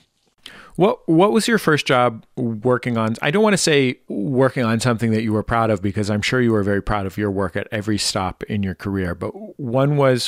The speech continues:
when was the first time you worked on a show where you felt like, "Oh, this is it. This is the thing I was trying to get to do"?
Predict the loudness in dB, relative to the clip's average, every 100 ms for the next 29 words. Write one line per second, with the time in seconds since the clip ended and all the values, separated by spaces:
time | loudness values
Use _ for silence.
0 | -8 -10 -2 0 0 0 -2 0 0 -2
1 | -8 -10 -6 -2 0 -2 -4 -6 -2 0
2 | 0 0 -2 -4 -2 -2 -2 -2 -2 -6
3 | -6 -4 -2 -2 -2 -4 -10 -20 _ _
4 | _ -8 -4 -2 -2 -2 -4 -4 -8 -18
5 | _ 0 2 0 -4 0 2 2 2 2
6 | 2 0 -2 -6 -2 0 2 0 2 -4
7 | -2 -2 0 -2 -4 -8 _ _ _ _
8 | -8 -4 -4 -4 -4 -2 -2 -4 -6 -8
9 | -8 -8 -10 -8 -10